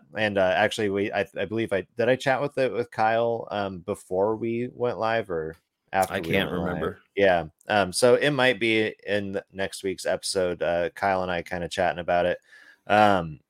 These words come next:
Speaker 1: but I really liked how it wrapped it up. It really did just bring the whole story full circle.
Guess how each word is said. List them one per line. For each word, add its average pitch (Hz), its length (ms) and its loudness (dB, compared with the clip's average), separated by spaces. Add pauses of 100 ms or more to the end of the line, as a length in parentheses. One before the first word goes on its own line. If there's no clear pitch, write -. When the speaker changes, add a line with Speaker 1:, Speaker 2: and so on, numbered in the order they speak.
(680)
Speaker 1:
but 110 180 10
I 120 120 10
really 131 380 8
liked 110 280 6
how 113 200 4
it 92 80 4
wrapped 101 340 2
it 87 100 0
up. 92 280 2
It - 100 -4
really 104 340 2
did 90 260 -4
just 95 300 -4
bring 98 260 -4
the 92 100 -4
whole 90 280 -4
story 90 500 -2
full 87 300 -4
circle. 90 640 -2